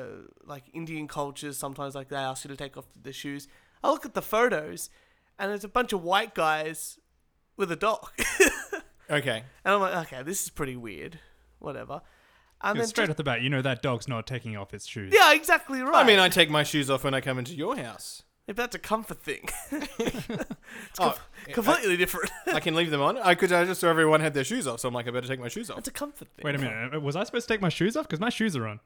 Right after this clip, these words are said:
Speaker 1: That's a comfort thing. It's fine. You can do
Speaker 2: No, I
Speaker 1: whatever
Speaker 2: would've
Speaker 1: you
Speaker 2: left,
Speaker 1: want.
Speaker 2: I would have left my shoes on.
Speaker 1: Nonetheless.
Speaker 3: Well, I'm living the life right here, mate. I got my shoes on
Speaker 1: Nonetheless.
Speaker 3: and it's fantastic.
Speaker 1: <laughs> We're about to leave.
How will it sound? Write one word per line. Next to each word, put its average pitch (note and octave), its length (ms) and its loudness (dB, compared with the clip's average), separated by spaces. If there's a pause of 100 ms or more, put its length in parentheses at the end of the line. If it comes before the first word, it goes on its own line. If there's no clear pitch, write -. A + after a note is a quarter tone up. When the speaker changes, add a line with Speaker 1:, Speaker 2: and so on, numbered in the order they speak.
(140)
Speaker 1:
That's B3 180 -10
a - 40 -12
comfort C#4 340 -8
thing. D3 120 -12
It's F3+ 100 -16
fine. A3+ 240 -10
You D#3 60 -12
can B3 80 -10
do G#4+ 80 0
Speaker 2:
No, A#4+ 40 6
I - 100 6
Speaker 1:
whatever - 20 10
Speaker 2:
would've G4 140 6
Speaker 1:
you D#4 60 10
Speaker 2:
left, C#4 220 12
Speaker 1:
want. - 80 -6
Speaker 2:
I E3+ 40 0
would F#3 100 0
have D#3+ 80 -2
left E3 160 -2
my D#3 100 -2
shoes C#4 280 -4
on. A2 200 -6 (1900)
Speaker 1:
Nonetheless. C4 520 10
Speaker 3:
Well, A3 80 8
I'm G#3 60 4
living G#3+ 200 6
the E3+ 80 6
life F3+ 260 8
right D3+ 120 6
here, F3+ 180 6
mate. A#2 160 6
I G3 80 10
got D4 160 12
my F4 80 12
shoes B3+ 300 12
on C#3 140 12
Speaker 1:
Nonetheless. C#3+ 40 6
Speaker 3:
and E3+ 80 4
it's D#3 120 4
fantastic. F#3 760 4 (240)
Speaker 1:
<laughs> - 1600 -8
We're A3+ 80 2
about B3+ 320 4
to G3+ 80 -4
leave. F#3 420 -2